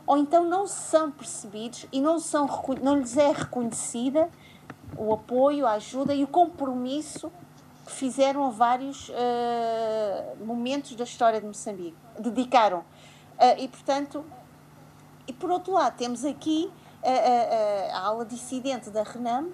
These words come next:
em que Mariano Nhongo não quer dis-, diálogo nenhum com o Soufo Momad. E, portanto, Moçambique está a precisar, eh, eh, eh, aqui de uma, uma espécie de uma reflexão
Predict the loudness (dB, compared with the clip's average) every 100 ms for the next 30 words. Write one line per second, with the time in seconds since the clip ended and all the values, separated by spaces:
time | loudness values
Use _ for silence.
0 | -4 -4 -4 -4 -2 -2 -2 0 0 0
1 | 2 2 2 2 2 2 -2 -18 -20 -20
2 | -20 -10 0 4 6 6 4 0 -4 -4
3 | -4 -4 -6 -6 -8 -8 -16 -8 -6 -4
4 | -4 -6 -10 -20 -12 -10 -6 -2 0 0
5 | 0 0 0 0 -2 -6 2 4 2 -2
6 | -6 -6 0 2 4 2 -2 -20 -20 2
7 | 8 8 6 2 0 -2 -2 -4 -6 -8
8 | -12 -20 -20 -16 -16 -12 -12 -10 -8 -6
9 | -6 -4 -2 0 -2 -4 -10 -16 -20 -12
10 | -12 0 0 2 -2 2 2 2 -4 4
11 | 4 4 -2 -2